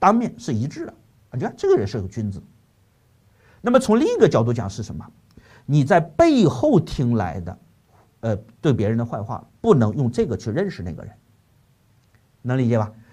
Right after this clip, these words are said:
就是有个小朋友跟你私下说：“哎，他谁谁不好。”你不能用这个去认知那个人，因为这个人在说坏话，说坏话的这个不能作为参考，因为他是小人，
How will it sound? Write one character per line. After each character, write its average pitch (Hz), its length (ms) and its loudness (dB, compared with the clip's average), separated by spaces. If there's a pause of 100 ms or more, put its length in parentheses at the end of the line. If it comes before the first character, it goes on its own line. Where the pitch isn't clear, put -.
就 311 100 0
是 392 80 8
有 123 80 8
个 160 100 4
小 180 120 0
朋 151 120 0
友 170 80 2 (140)
跟 160 140 -2
你 113 100 0
私 - 220 -8
下 196 120 -2
说： 156 180 -4
“哎， 139 180 -2
他 165 180 -6
谁 - 180 -8
谁 127 140 -8
不 127 140 -12
好。” - 180 -18 (140)
你 135 180 0
不 240 180 4
能 156 160 4
用 185 220 -2
这 339 200 0
个 139 140 0
去 - 160 -6
认 165 200 0
知 107 160 -8
那 104 120 -4
个 87 80 -10
人， - 140 -16 (640)
因 262 180 0
为 294 60 -2
这 285 120 -2
个 277 80 2
人 233 120 6
在 262 100 6
说 302 220 0
坏 370 320 2
话， 139 320 0 (120)
说 285 300 2
坏 370 480 4
话 175 300 8
的 117 200 2
这 214 460 2
个 101 400 -4 (420)
不 285 240 2
能 110 220 0
作 117 160 -2
为 101 160 -6
参 104 240 -12
考， 101 260 -14
因 113 100 -6
为 117 40 0
他 110 100 -4
是 110 80 -2
小 98 200 -6
人， 90 120 -12